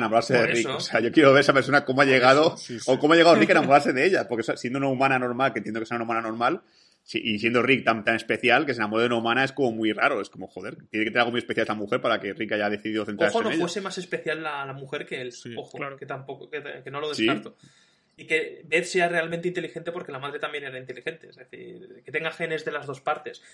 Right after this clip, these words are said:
Speaker 2: Bueno, me he olvidado de Evil Morty. He dicho que falta un villano. Bueno, tenemos a Evil Morty todavía. Sí, sí, sí.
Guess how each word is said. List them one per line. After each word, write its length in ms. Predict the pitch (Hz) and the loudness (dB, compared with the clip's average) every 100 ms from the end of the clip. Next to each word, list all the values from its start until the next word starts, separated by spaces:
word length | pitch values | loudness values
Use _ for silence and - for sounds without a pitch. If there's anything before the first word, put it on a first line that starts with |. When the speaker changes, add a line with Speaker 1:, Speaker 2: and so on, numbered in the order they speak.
| _ | _
Speaker 2:
Bueno, 160 | - 196 | -4 -2
me 60 | 156 | 0
he 40 | |
olvidado 240 | 190 233 | -2 -2
de 100 | 160 | -2
Evil 200 | 147 131 | -4 -4
Morty. 240 | 127 170 139 | -6 -6 -6
He 40 | |
dicho 200 | 143 143 | -8 -10
que 80 | 175 | -10
falta 220 | 165 151 | -8 -6
un 100 | 151 | -6
villano. 280 | 139 131 123 | -8 -8 -8
Bueno, 200 | 135 131 | -8 -10
tenemos 320 | 123 131 147 165 | -8 -8 -8 -10
a 40 | |
Evil 220 | 143 131 | -10 -10
Morty 240 | 131 135 131 | -10 -12 -12
todavía. 340 | 127 127 127 | -12 -12 -14
Sí, 180 | - 147 | -14 -16
sí, 160 | 139 135 | -14 -16
sí. 180 | - | -16